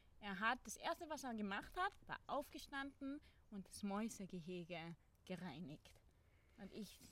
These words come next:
sag, ich steh vorhin, „Willst du mich eigentlich verarschen?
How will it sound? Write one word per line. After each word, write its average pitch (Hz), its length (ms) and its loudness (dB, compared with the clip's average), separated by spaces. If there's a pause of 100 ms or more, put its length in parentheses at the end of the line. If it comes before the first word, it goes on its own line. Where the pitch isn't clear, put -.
(120)
sag, 208 120 -4 (520)
ich - 140 -8
steh 233 180 -4
vorhin, 220 360 -2 (380)
„Willst 214 680 -4
du 254 60 0
mich 233 240 0 (200)
eigentlich 202 560 -2 (400)
verarschen? 170 1000 -6